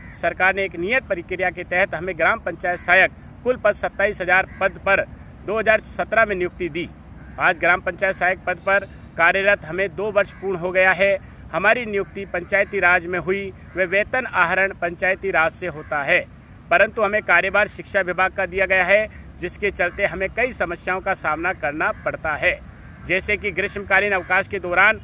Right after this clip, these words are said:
हमें पंचायती राज में भेज दिया जाता है व कई बार हमारा वेतन बनने में छः माह से अधिक का भी समय लग जाता है। हमें किसी भी प्रकार के अवकाश का प्रावधान भी नहीं है।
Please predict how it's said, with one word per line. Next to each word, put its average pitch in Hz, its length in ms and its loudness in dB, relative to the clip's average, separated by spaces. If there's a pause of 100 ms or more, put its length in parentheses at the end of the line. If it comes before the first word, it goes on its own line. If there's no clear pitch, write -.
(240)
हमें 196 200 -2
पंचायती 214 520 2
राज 196 200 4
में 196 120 -6
भेज 185 180 -4
दिया 185 200 -2
जाता 180 280 0
है 175 220 0 (300)
व 180 160 -2
कई 220 120 4
बार 208 200 4
हमारा 190 260 2
वेतन 190 300 -4
बनने 175 240 -4
में 185 120 -4
छः 247 240 -2
माह 208 160 -2
से 185 140 -4
अधिक 165 200 -6
का 175 180 0 (300)
भी 185 120 -4
समय 170 280 -4
लग 151 300 -8
जाता 143 320 -4
है। 151 220 -4 (420)
हमें 214 200 0
किसी 214 260 -6
भी 262 100 -8
प्रकार 202 400 2
के 202 100 -4
अवकाश 180 360 -2
का 185 120 -4
प्रावधान 170 460 -2
भी 196 120 -8
नहीं 147 300 -6
है। 151 240 -2